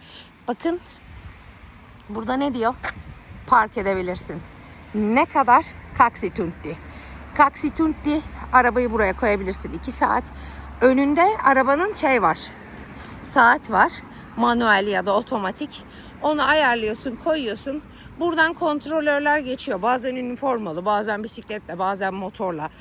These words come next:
bazen de yürüyerek. Bakıyorlar saate, bakıyorlar süreye.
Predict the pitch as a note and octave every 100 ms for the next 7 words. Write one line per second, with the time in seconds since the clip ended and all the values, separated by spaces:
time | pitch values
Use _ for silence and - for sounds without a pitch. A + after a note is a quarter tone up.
0 | - - - - - - - - B3 C4
1 | B3+ A3+ A3 A3 A#3 A3+ A3+ A3+ G3 C4+
2 | - - - - - - C4 - F4 D4+
3 | B3+ A3 - G#3+ G3+ - D#4+ - - -
4 | - A3+ - D4 B3 A3+ F#3 - C4+ B3+
5 | C4